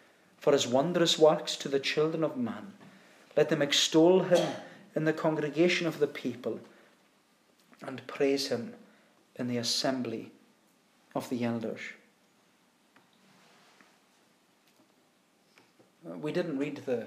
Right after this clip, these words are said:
closing verses of this psalm, but in the closing verses of the psalm, it,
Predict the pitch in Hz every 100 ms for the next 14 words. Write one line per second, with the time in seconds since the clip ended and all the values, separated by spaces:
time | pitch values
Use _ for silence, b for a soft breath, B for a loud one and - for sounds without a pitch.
0 | - - 143 139 139 117 123 123 - -
1 | - - - 123 - 120 - 123 117 113
2 | 120 117 - B B B - 196 247 190
3 | 165 165 131 131 131 143 131 120 123 -
4 | 127 120 110 107 -